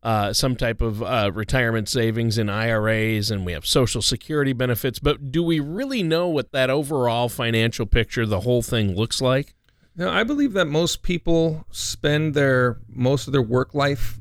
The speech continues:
Speaker 2: hoping that they put enough into their retirement accounts to keep their lifestyle the same once they clock out of the workforce for good. And the key word in that sentiment,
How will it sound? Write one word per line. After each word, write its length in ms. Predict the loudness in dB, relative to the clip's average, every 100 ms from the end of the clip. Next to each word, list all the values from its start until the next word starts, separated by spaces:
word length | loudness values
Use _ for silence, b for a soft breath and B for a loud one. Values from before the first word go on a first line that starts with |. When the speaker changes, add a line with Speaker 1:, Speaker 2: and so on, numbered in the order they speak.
| -6
Speaker 2:
hoping 420 | 0 2 2 2
that 180 | 0 0
they 120 | 0
put 240 | 4 4 4
enough 320 | 2 0 2
into 200 | 2 2
their 140 | 2
retirement 480 | 2 2 2 2 0
accounts 360 | -2 -4 -4 -6
to 80 | -10
keep 340 | -4 -4 -2
their 300 | 0 0 0
lifestyle 540 | 0 0 0 -2 -2 -2
the 100 | -2
same 420 | 0 0 0 -4 b b b b
once 240 | -2 0 2
they 160 | 0
clock 320 | 0 0 -2 0
out 100 | 0
of 60 |
the 80 | 0
workforce 480 | 0 -4 -2 -4 -2
for 140 | -4
good. 420 | -2 0 0 -4 -4
And 260 | -2 -4
the 80 | 0
key 180 | 4 4
word 260 | 4 4 4
in 60 |
that 180 | 2 0
sentiment, 480 | 0 2 2 0